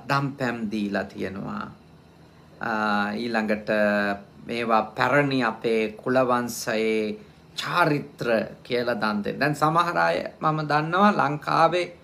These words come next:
ඉන්නවා අවුරුද්දකට සැරයක් එහෙම දානයක් දෙනවා. ඒ දානය අපේ ගෙවල් වල අවුරුද්දකට සැරයක් එහෙම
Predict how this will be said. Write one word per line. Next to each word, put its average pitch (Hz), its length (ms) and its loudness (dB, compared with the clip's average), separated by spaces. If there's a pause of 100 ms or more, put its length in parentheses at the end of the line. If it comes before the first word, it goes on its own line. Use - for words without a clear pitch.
(840)
ඉන්නවා 180 320 6
අවුරුද්දකට 190 680 2
සැරයක් 208 600 2
එහෙම 196 220 0
දානයක් 165 680 4
දෙනවා. 185 420 0
ඒ 214 280 2
දානය 202 560 2 (1000)
අපේ 233 280 4
ගෙවල් 220 340 6
වල 240 140 8
අවුරුද්දකට 220 680 6
සැරයක් 233 480 6
එහෙම 233 200 2